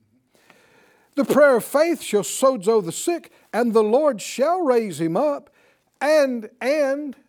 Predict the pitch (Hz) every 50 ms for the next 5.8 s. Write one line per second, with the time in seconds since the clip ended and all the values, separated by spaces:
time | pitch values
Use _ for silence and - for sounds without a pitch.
0 | _ _ 196 233 285 330 311 285 277 294 294 294 240 - - 208 247 262 226 -
1 | 196 - - 233 247 240 226 220 208 240 311 339 302 277 285 262 - - _ _
2 | - 254 294 277 - - 254 233 - - - 240 226 247 277 254 233 214 175 -
3 | - 294 302 233 147 104 90 - _ _ _ _ _ _ _ _ _ _ _ _
4 | _ _ _ _ _ _ _ _ _ _ _ _ _ _ _ _ _ _ _ _
5 | _ _ _ _ _ _ _ - 185 220 262 320 294 - _